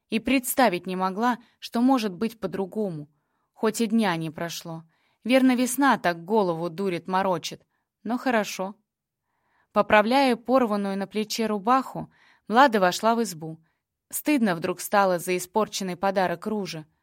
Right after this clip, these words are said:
Но хозяйка лишь посмотрела на них с сестрой и облегчённо улыбнулась. «Девочки мои вернулись», и бросилась к ним, будто к родным,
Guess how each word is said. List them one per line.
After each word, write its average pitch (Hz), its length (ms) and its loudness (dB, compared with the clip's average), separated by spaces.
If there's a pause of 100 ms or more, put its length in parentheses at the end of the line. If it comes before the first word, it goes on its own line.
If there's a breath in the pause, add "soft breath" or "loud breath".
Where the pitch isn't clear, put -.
(360)
Но 214 100 0
хозяйка 233 520 2
лишь 196 200 -4
посмотрела 220 600 -2
на 185 120 -2
них 175 220 -8
с - 60 -12
сестрой 170 520 -6 (260)
и 202 80 -2
облегчённо 208 600 2
улыбнулась. 160 640 -6 (640)
«Девочки 202 500 -2
мои 170 240 -4
вернулись», 170 580 -8 (380)
и 202 100 -2
бросилась 185 540 0
к - 60 -18
ним, 208 280 -4 (320 soft breath)
будто 254 280 0
к 240 100 -4
родным, 202 520 0